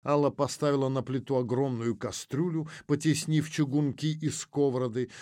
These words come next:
сунула Петечке апельсины, чтобы чистил, а Диману яблоки, чтобы резал. Диман яблоки резал честно,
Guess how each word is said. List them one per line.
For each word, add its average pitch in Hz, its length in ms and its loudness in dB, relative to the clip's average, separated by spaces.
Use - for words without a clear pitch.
сунула 156 480 4
Петечке 131 680 -2
апельсины, 160 720 -2
чтобы 147 320 -2
чистил, 147 600 -4
а 123 120 -2
Диману 156 600 0
яблоки, 113 920 -2
чтобы 135 360 -4
резал. 90 460 -10
Диман 160 420 2
яблоки 117 480 0
резал 98 380 -6
честно, 185 640 0